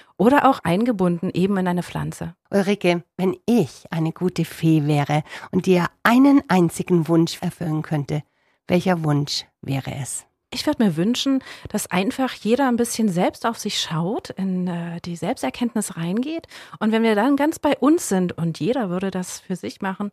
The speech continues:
Speaker 1: was würde das für ein schönes Ergebnis auf der Welt werden?
Speaker 2: Oh, da bin ich ganz bei dir.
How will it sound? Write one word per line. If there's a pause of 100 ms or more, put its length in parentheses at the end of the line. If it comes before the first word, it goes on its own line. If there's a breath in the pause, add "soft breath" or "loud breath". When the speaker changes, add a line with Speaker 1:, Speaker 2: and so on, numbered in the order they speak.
(380 soft breath)
Speaker 1:
was
würde
das
für
ein
schönes
Ergebnis
auf
der
Welt
werden? (520)
Speaker 2:
Oh,
da
bin
ich
ganz
bei
dir.